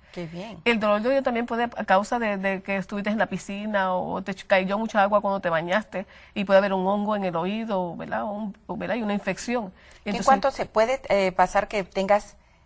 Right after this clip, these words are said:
Speaker 1: eh, cera en el oído o, o que
Speaker 2: También
Speaker 1: te lo
Speaker 2: hay,
Speaker 1: limpies
Speaker 2: hay, hay
Speaker 1: mucho?
Speaker 2: mucha gente que tiene mucha cera y a veces se quedan que no pueden oír bien, pero la cera no te da infección. La
Speaker 1: Ok.
Speaker 2: infección viene por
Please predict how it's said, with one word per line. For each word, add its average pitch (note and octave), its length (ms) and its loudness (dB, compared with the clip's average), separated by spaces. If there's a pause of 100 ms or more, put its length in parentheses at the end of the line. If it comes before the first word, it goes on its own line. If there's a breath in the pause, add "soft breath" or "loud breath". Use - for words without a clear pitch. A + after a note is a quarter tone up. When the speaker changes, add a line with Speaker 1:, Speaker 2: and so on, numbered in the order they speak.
(160)
Speaker 1:
eh, E3+ 200 -4
cera F#3+ 380 4
en A3 60 2
el G#3+ 120 -2
oído G#3+ 360 -4
o, F3+ 300 0
o F3 120 -2
que B3 80 8
Speaker 2:
También G#3+ 220 6
Speaker 1:
te F#3+ 40 12
lo - 40 12
Speaker 2:
hay, - 80 10
Speaker 1:
limpies A3+ 300 6
Speaker 2:
hay, A3 60 6
hay A#3 200 6
Speaker 1:
mucho? A#3+ 140 2
Speaker 2:
mucha B3+ 180 2
gente A#3+ 240 -2
que A3+ 140 -4
tiene A3 180 -2
mucha A3+ 240 -2
cera G#3+ 320 2
y A#3+ 140 -2
a G3+ 80 8
veces G3 180 -4
se G#3 100 -6
quedan G3+ 220 2
que G3+ 80 -6
no G3 80 0
pueden G3 240 0
oír G3 220 0
bien, G3+ 280 -6 (300 soft breath)
pero G#3 160 0
la G3 140 8
cera A#3 200 -2
no A#3+ 120 0
te A3 80 -4
da G3+ 100 4
infección. F#3 500 -6
La F#3+ 80 -2
Speaker 1:
Ok. E3 60 -4
Speaker 2:
infección F#3 340 -4
viene G3+ 240 -2
por A3+ 240 -4